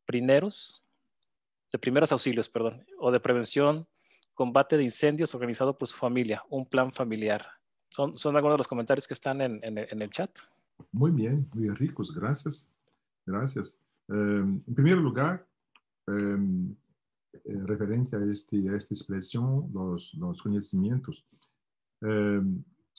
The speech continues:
Speaker 2: hecho, eh, los, los, los saberes, los saberes formales, entonces la teoría, eh, sí, de verdad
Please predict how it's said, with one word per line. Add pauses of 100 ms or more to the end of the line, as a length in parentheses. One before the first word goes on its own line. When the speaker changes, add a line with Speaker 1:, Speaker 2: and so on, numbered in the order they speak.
(400)
Speaker 2:
hecho, (680)
eh, (800)
los,
los,
los
saberes, (300)
los
saberes
formales, (1200)
entonces
la
teoría, (680)
eh,
sí, (140)
de
verdad